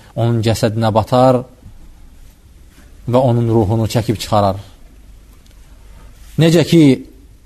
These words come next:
islanmış yaş bir pambığın içindən tikan çıxdığı kimi,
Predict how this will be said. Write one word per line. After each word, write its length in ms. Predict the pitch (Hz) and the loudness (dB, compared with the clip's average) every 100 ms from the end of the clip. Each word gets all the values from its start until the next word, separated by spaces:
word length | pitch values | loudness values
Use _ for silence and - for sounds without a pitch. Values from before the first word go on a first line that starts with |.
| - - - - - - - - - - _ - _ _ | -20 -20 -20 -20 -20 -20 -20 -20 -20 -20 _ -20 _ _
islanmış 880 | - - 139 135 143 156 - - - _ | -6 0 2 4 4 4 0 -8 -16 _
yaş 460 | 127 135 156 - 127 | 0 2 2 -2 0
bir 220 | 127 104 - - - - - | 0 0 -6 -20 -20 -20 -4
pambığın 540 | 135 123 120 131 139 | -2 0 0 0 -2
içindən 640 | - 123 117 123 135 143 131 - - | -4 -4 -2 0 0 0 -4 -12 -12
tikan 380 | - - 127 110 | -10 -4 -4 -4
çıxdığı 400 | - - 120 123 | -10 -8 -6 -4
kimi, 480 | 117 110 120 131 | -4 -6 -4 -6